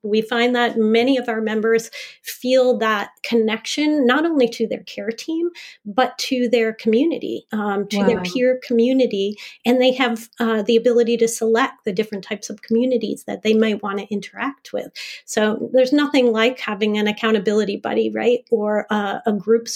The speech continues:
Speaker 2: Yeah.
Speaker 1: supporting you. Um, i-, it's like a, you know, beyond the care team, you get the benefit of a community that, um, you get to know each other. Our members get to know each other. Um, it's, you know, it doesn't have to be personalized. You don't have to share any personal information at all, but it's a choice,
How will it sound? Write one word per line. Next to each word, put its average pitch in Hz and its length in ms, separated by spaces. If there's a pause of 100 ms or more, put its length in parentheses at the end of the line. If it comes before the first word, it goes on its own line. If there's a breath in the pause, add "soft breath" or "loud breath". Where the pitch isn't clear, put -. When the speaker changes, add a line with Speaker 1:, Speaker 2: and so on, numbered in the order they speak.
Speaker 2:
Yeah. 180 180
Speaker 1:
supporting 208 420
you. - 240 (480 loud breath)
Um, 202 520
i-, 208 200
it's 202 280
like 196 200
a, 208 260
you 220 180
know, 190 180
beyond 220 440
the 202 80
care 254 240
team, 190 300
you 202 100
get 196 180
the 196 60
benefit 202 540
of 180 140
a 185 60
community 202 680
that, 196 260 (180)
um, 202 280 (680 loud breath)
you 220 120
get 240 180
to 226 100
know 226 160
each - 220
other. - 180
Our 202 80
members 214 380
get 214 180
to 214 120
know 208 180
each 254 240
other. 233 480
Um, 208 260
it's, 254 380
you 277 140
know, 202 120
it 226 100
doesn't 233 260
have 240 200
to 247 80
be 220 200
personalized. 233 800
You 226 80
don't 233 160
have 226 100
to 247 80
share 226 300
any 220 160
personal 226 480
information 220 640
at 202 180
all, 208 260
but 202 200
it's 220 200
a - 60
choice, 262 560